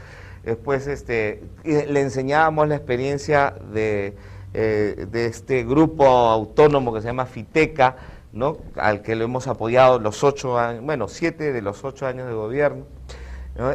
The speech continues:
Este, eh, pasaba por, eh, la explicación de que en Comas tenía la antítesis arguediana.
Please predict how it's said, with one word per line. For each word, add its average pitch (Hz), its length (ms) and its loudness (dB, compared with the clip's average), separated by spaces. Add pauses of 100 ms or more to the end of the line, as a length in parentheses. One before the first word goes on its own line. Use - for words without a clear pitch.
Este, 110 880 -2 (760)
eh, 117 240 -4
pasaba 139 680 6
por, 147 420 4
eh, 117 320 0
la 123 220 2
explicación 127 920 -2 (500)
de 113 220 -4
que 110 580 -2
en 110 100 -10
Comas 160 720 0 (400)
tenía 143 560 0 (100)
la 123 240 2
antítesis 151 800 -6
arguediana. 113 880 -2